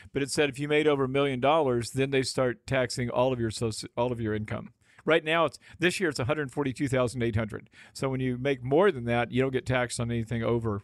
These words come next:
one forty-two eight. Uh, but there, there have been suggestions that maybe we should just tax everybody's Social Security all the way up to how much they make, which would be a huge, oh, I know, it was Bernie. Bernie Sanders wanted to do that.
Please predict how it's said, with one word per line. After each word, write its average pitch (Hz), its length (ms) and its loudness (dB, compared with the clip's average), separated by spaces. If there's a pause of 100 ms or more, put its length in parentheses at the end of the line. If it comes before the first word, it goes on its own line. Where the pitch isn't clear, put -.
(120)
one 113 180 -4
forty-two 110 460 -4
eight. 113 180 -2 (760)
Uh, 120 100 0
but 120 200 -6
there, 131 180 0
there 127 240 0
have 131 220 0
been 120 400 -4
suggestions 127 640 -2
that 117 60 -4
maybe 120 260 0
we 120 100 0
should 123 160 -6
just 117 160 -2
tax 117 320 -2 (140)
everybody's 120 680 2
Social 120 200 -2
Security 120 420 -2
all 135 220 6
the 127 80 0
way 123 140 2
up 117 80 -2
to 120 140 -4
how 123 120 0
much 113 200 -4
they 113 120 -2
make, 110 240 0 (460)
which 131 180 -2
would 117 80 -2
be 120 140 2
a 113 40 2
huge, 131 420 -2
oh, 156 140 4
I 202 120 4
know, 175 120 2
it 156 80 0
was 123 140 -2
Bernie. 131 500 0 (220)
Bernie 143 200 -2
Sanders 139 400 0
wanted 107 280 -8
to 101 80 -14
do 98 80 -12
that. 101 100 -12